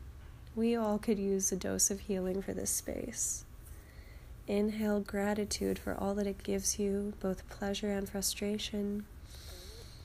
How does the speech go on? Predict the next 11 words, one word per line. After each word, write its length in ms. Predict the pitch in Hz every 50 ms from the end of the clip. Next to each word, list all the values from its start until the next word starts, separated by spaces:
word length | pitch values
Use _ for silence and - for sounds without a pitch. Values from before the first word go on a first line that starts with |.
| - - - - - - - - - - - - - - - - - - - -
And 300 | - 233 233 233 226 226 -
exhale 1080 | 202 202 214 220 - - - - 208 214 214 214 214 208 208 202 202 196 196 196 196 - -
away 560 | 196 196 196 196 196 196 190 190 190 190 190 - -
all 320 | - 202 208 214 214 214
of 140 | 220 208 214
your 100 | 208 202
concerns. 1160 | 196 - - 208 202 196 - - 202 196 196 196 196 196 196 190 190 185 185 - - - - - - - - - - - - - - - - - - - - - - - - -
Exhale 480 | 226 208 - - - - 214 214 214
away 540 | 214 214 214 208 208 208 202 202 - - -
any 340 | - 208 208 214 226 233 240
hatred. 720 | 226 226 220 214 208 - - - 202 196 202 202 214 208 -